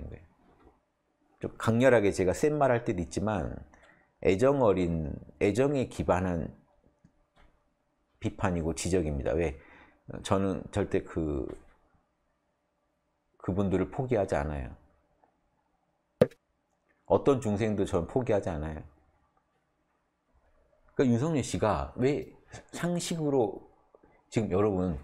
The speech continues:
양덕 분들은 윤석열 씨의 행보에 주목해야 돼요, 여러분. 앞으로. 그러니까 잘할 거다가 아니라 주목해야 돼요. 왜 그러냐? 윤석열 씨는 검찰총장이었지, 검사였지,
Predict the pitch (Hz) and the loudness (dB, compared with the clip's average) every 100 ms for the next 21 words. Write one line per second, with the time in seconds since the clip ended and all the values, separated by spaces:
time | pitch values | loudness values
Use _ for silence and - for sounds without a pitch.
0 | - - _ - 98 135 143 - 98 92 | -12 -20 _ 0 2 2 0 0 0 2
1 | 98 92 92 95 127 113 92 - 92 131 | 2 0 0 0 0 0 -2 0 0 0
2 | 127 110 92 - 110 - - 87 78 78 | 0 0 0 0 -2 0 -2 0 0 -2
3 | 80 73 82 - - 82 64 - - - | -2 -2 -4 -2 -4 -4 -4 -8 -20 -20
4 | _ - - - _ - 110 117 120 104 | _ -8 -8 -14 _ -2 2 2 2 0
5 | 92 78 80 85 - - 110 - - 85 | 2 0 0 -2 -2 0 0 0 -4 -2
6 | 76 71 65 - 98 104 110 90 76 87 | 0 -2 -2 -4 -2 -2 -2 -2 -2 -2
7 | 78 - - _ - - - - - 95 | -4 -8 -18 _ -20 -20 -20 -12 -4 -2
8 | 107 117 95 78 90 92 87 64 - 107 | 0 0 -2 -2 -2 -2 -2 -6 -6 -4
9 | 101 117 98 117 110 92 80 71 - - | -2 -2 -2 -4 -2 -2 -2 -4 -8 -2
10 | - 135 143 82 73 - - 67 - | 0 0 -2 -2 -4 -4 -4 -4 -8